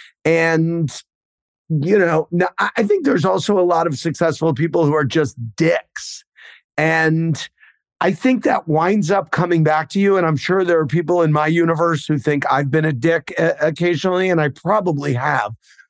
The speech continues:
But I try not to be, because I also can be a bit codependent, and I care what people think of me. And I don't, I don't wanna be a dick.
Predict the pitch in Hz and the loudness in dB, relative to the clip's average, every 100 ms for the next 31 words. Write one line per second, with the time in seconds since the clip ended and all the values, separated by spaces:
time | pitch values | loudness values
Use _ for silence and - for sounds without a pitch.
0 | _ 160 165 175 165 - - 226 262 254 | _ -2 0 0 -2 -8 -4 0 2 2
1 | 202 170 - - 151 139 127 143 139 147 | 0 0 -2 -4 -2 0 0 -2 -2 0
2 | 165 156 - - - - _ 165 202 214 | 2 0 -4 -12 -20 -20 _ 0 2 0
3 | 202 208 196 185 175 - 190 180 180 165 | 0 0 2 2 0 0 -2 2 2 2
4 | 180 - 175 165 - 156 147 165 185 170 | -2 0 2 2 0 0 2 2 0 0
5 | 165 160 - 185 196 196 175 135 156 151 | 0 -2 -2 0 0 0 -2 0 0 0
6 | 143 - 156 147 147 127 151 156 165 - | -2 0 0 0 0 0 0 0 -2 -8
7 | - - - - 185 196 214 220 208 - | -20 -20 -8 -2 0 2 0 0 -4 -8
8 | - 139 - _ _ - 175 208 - 143 | -6 -6 -6 _ _ -2 0 0 0 0
9 | 180 226 151 139 123 107 127 - | 2 0 0 -2 -2 -2 -4 -4